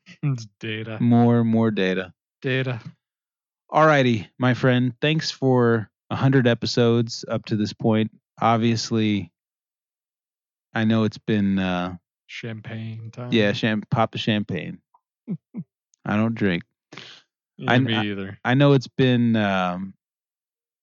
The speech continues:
Speaker 1: Much.
Speaker 2: it's been demanding of you to play certain
Speaker 1: <laughs> Yeah.
Speaker 2: bad cop
Speaker 1: Fucking
Speaker 2: roles.
Speaker 1: A. Don't make me defend Trump anymore.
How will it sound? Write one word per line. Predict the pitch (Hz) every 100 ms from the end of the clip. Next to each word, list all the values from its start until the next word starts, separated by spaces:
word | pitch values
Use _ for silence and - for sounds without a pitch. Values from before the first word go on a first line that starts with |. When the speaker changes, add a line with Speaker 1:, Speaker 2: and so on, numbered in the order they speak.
| _ _
Speaker 1:
Much. | 107 92 - - _ _ _ _ _ _ _
Speaker 2:
it's | 143 135
been | - 185 180
demanding | 165 170 196 202 160 120
of | 101 90
you | 95 87 87 _ _ _ _ _ _ _ _ _ _ _
to | 113
play | - 120 110
certain | - 120 95 107 101 98 95 _ _ _ _ _ _ _ _ _ _
Speaker 1:
<laughs> | 147 123
Yeah. | 180 147 113
Speaker 2:
bad | 147 135 135 117
cop | 139 127 117 _
Speaker 1:
Fucking | - - 123
Speaker 2:
roles. | 123 120 110 95 95 110 110
Speaker 1:
A. | 107 107 104 _ 160
Don't | 131 120
make | 123 131
me | 110
defend | 107 - 113 101
Trump | - 113 101
anymore. | 123 110 107 104 98 95